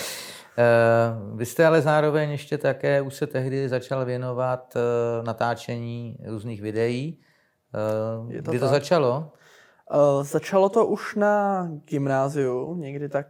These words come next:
Speaker 2: v kvar-, ne, pardon, v kvintě, sextě. A vlastně jsem začal tím, že jsem natáčel nějaké jako kratší videa,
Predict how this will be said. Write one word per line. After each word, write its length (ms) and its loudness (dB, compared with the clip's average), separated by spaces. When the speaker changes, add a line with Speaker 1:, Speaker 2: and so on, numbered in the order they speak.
Speaker 2:
v 420 -20
kvar-, 580 2
ne, 260 -2
pardon, 460 -4
v 720 -20
kvintě, 480 2
sextě. 640 -4
A 720 6
vlastně 360 0
jsem 180 -2
začal 320 2
tím, 160 -4
že 100 -4
jsem 160 -6
natáčel 420 0
nějaké 260 -2
jako 200 -4
kratší 460 -4
videa, 480 4